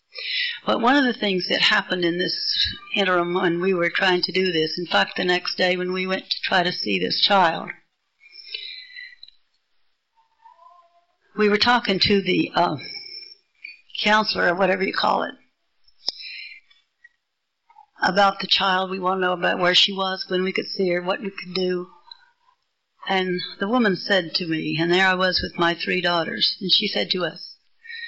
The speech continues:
"Have you, any of you ever been abused or molested?" And we all said no, except my daughter's, my granddaughter's mother. And she said, "I have."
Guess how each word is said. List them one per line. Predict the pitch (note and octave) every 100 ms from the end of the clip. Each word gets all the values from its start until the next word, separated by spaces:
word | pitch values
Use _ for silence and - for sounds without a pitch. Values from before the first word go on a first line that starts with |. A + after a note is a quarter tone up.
| - - -
"Have | G3+
you, | A#3 A3+
any | A3
of | G#3+
you | F#3+ G3+
ever | F#3+ F#3 F#3+
been | F3 F3+
abused | E3 F3+ F3+ F3+ -
or | F3
molested?" | E3 E3+ E3 - - - - _ - - - - - -
And | G3
we | F#3+ G3
all | F#3+ F#3+
said | F3 G3+ F3+
no, | F#3 F3+ D3+ - - - - - _ _ - - - _ - - - -
except | - D#3+ - F3+ -
my | C#3+ D3
daughter's, | E3 E3 F3 - - _ _ _ _ _
my | - D#3+
granddaughter's | F3+ F#3+ D#3 C3 C#3 -
mother. | G3 G#3 - C#3 - - - - - A#4 A#4 A4 G#4+ _ _ - - _ G4+ A4 - _ _ _ _ _ _ _ _ - - -
And | F#3 E3
she | A3
said, | G#3 E3
"I | E3+ F#3
have." | E3 A2 -